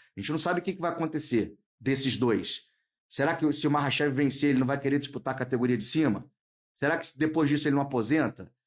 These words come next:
Se o Poirier vencer, é casamento bom, ele pode bater o Tsarukyan na porrada. E aí o Charles depois vencendo mais uma,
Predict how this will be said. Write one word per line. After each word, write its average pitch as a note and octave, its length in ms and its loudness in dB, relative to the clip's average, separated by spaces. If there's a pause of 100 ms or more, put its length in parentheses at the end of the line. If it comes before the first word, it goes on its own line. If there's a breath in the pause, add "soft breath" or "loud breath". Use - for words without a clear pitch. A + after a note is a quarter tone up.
(200)
Se - 120 -2
o A3+ 60 2
Poirier G#3 360 2
vencer, F3+ 680 0
é G2+ 80 -16
casamento D#3+ 480 -2
bom, A3 160 2
ele A#2+ 100 0
pode A#2 180 -2
bater C#3 240 -2
o F3+ 60 2
Tsarukyan G#3 480 2
na B2+ 80 0
porrada. B2 600 -2 (180)
E A2+ 80 0
aí B2 120 4
o D#3+ 80 4
Charles E3 320 0
depois D#3 240 0
vencendo C#3+ 300 0
mais C3 220 0
uma, F3 300 0